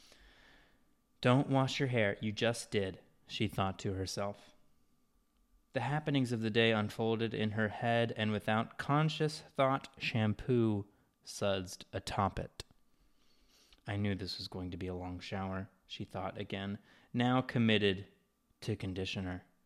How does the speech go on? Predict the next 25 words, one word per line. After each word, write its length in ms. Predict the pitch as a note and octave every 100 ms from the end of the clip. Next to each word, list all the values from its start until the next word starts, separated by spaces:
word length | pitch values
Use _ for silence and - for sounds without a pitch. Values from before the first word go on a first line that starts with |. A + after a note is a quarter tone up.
| _ _ _ - - - - -
The 100 | A#2+
washing 460 | A#2 C3+ D3 D#3 C#3
ritual 360 | B2+ B2 B2+ B2
distracted 540 | A2 - A2+ G#2+ A#2
her 140 | A2+
for 180 | G#2+ -
only 300 | A#2 A#2+ B2
so 540 | B2 - G#2+ G#2 G#2 -
long 500 | G#2 G2+ G2 G2 F#2+
before 320 | F#2+ - G2
the 120 | F#2
day 480 | F2+ G2 G2 G2+ A2+ _ _ _
came 280 | - A#2+ G#2
rushing 540 | G2 F#2+ G2+ F#2+ G2 - _
back. 380 | G2+ G2 - - _ _ _ _ _ _ _ _ _ _ _ _
He 160 | - C#3
wanted 300 | C3+ D#3 C#3
to 80 | A#2+
get 180 | A#2
lunch. 420 | A2 G#2 F#2+ - -
She 280 | - D#3+ E3+
had 240 | D#3+ D3+
a 60 | D3+
half 360 | C#3+ C#3+ C#3
day 440 | - A2+ A#2 A2+